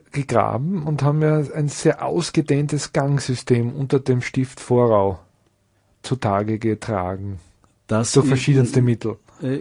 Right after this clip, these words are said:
Speaker 2: ja, ja, aber wir konnten bisher nicht hinein.
Speaker 1: Mhm.
Speaker 2: Also da, das ist, äh, muss einmal festgestellt werden, weil da immer fälschlicherweise, äh, geglaubt wird, das ist alles schon da.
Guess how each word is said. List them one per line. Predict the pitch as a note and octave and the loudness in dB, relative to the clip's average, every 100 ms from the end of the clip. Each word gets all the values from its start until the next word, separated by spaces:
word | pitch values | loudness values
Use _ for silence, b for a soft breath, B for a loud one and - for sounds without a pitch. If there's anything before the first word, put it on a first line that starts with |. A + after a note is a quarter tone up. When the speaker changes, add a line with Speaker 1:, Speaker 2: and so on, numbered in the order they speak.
| D3+ | -2
Speaker 2:
ja, | B2 A2+ | 0 0
ja, | A#2+ A2+ A#2+ | 2 4 6
aber | A2 G2+ A2 A2 | 6 4 2 2
wir | C3+ B2+ A2 B2 B2 | 0 -2 0 2 2
konnten | - - C3 D3 C#3 - | 0 4 4 4 0 2
bisher | B2 - C3 B2+ | 0 0 0 2
nicht | A#2+ B2 - - | 2 0 -6 -2
hinein. | B2+ A2+ G#2+ G#2 E2 - b b | 2 4 4 2 0 -8 b b
Speaker 1:
Mhm. | B2+ A2+ G2+ | 0 0 -4
Speaker 2:
Also | G#2+ G2+ | -4 -4
da, | G#2 A2 | 0 -2
das | G#2 A2 - | 0 -4 -2
ist, | A#2+ - - D3+ | -4 -6 -10 -6
äh, | A#2+ G#2+ | -4 -2
muss | A2 A2 B2 | 0 0 2
einmal | A2 | 0
festgestellt | - G#2+ A#2 - B2+ - A2+ A#2 - | 0 -2 -4 -4 -6 -4 -4 -4 -4
werden, | B2 B2+ A#2+ | -2 -2 0
weil | G#2+ | 0
da | G#2+ | 0
immer | G#2+ A2+ A2 | 0 0 0
fälschlicherweise, | - G#2 - B2 A2+ G#2+ F#2+ G2+ A2 A#2+ G#2 B B B - | -2 -4 -2 -4 -2 -2 0 -2 2 0 0 B B B -4
äh, | G#2+ G#2+ G#2+ | -2 0 0
geglaubt | A#2+ - G2+ G#2+ B2 | -4 -2 -2 0 -2
wird, | A#2 | -2
das | A2 - | -4 -4
ist | A2+ | -6
alles | - G#2+ A#2+ | -2 0 0
schon | - G#2+ G2+ | -2 -4 0
da. | G#2+ B2 E2+ | 2 2 0